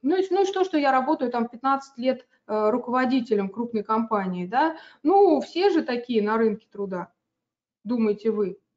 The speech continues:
да? И вот незамыленный взгляд вам скажет: «Да ты что, посмотри на себя, у тебя же опыт, у тебя же знания, а, тебе можно доверять, ты эксперт в этих вопросах», там, да, и так далее. Поэтому получите, пожалуйста, взгляд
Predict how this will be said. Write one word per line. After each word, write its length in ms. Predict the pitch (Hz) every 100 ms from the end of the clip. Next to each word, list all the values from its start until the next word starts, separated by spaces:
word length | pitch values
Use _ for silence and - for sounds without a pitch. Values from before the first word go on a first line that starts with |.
| _
да? 340 | 240 370 381 _ _ _ _ _
И 100 | 254
вот 180 | 294 302
незамыленный 680 | 320 311 330 349 339 311
взгляд 320 | 277 254 359 381
вам 160 | 294
скажет: 380 | 294 294 247 208
«Да 120 | 277
ты 140 | 277 311
что, 400 | - - 370 269
посмотри 560 | 220 220 233 262 311
на 100 | 311
себя, 440 | 302 311 294 302 208
у 80 |
тебя 260 | 202 226 269
же 120 | 262
опыт, 440 | 262 311 277 208 -
у 60 |
тебя 240 | 220 220 262
же 100 | 254
знания, 600 | 233 277 320 262 196 185 - _
а, 160 | - 226
тебе 240 | 226 233
можно 320 | 285 294 294 269
доверять, 640 | 226 277 330 254 202 _
ты 120 | 247
эксперт 460 | 247 - 285 294 -
в 60 |
этих 260 | 254 277 269
вопросах», 640 | 277 294 339 294 277 196
там, 220 | - 202 196
да, 180 | 269
и 120 | 302 226
так 200 | 240 240
далее. 340 | 233 190 190 - -
Поэтому 340 | - 294 294 262
получите, 440 | 294 311 392 392 403
пожалуйста, 500 | 269 262 302 302 247
взгляд 400 | 226 247 285